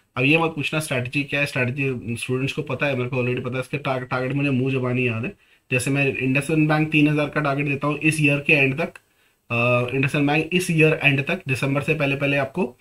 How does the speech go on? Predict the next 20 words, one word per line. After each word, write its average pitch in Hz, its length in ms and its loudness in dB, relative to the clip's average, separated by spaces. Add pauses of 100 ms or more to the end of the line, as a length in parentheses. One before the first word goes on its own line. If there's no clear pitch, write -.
(360)
तीन 175 180 6
हज़ार 160 260 4
तक 160 120 -2
के 170 120 4
level 147 220 4
को 160 140 0
छू 165 360 0
कर 170 360 0
आ 135 160 4
सकता - 500 -2
है। 190 320 4
वैसे 131 260 0
ही 143 160 2
मैं 143 180 2
बोल 127 140 0
रहा 131 80 -2
हूँ 139 100 -2
कि 139 100 0
ये 131 200 4
भी 175 240 2